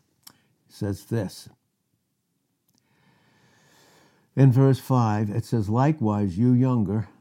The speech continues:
submit yourselves unto the, to those that are older. Yea,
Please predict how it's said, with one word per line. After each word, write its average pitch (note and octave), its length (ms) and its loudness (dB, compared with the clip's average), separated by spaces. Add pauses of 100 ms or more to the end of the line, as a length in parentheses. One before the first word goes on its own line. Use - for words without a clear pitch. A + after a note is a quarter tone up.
(200)
submit B2+ 600 -2
yourselves G2 640 -8
unto G2+ 400 -8 (460)
the, G2+ 560 -6
to G#2 140 -6
those G2+ 480 -4
that F#2+ 140 -6
are F#2 120 -8
older. G2+ 480 -8 (580)
Yea, G#2+ 280 -2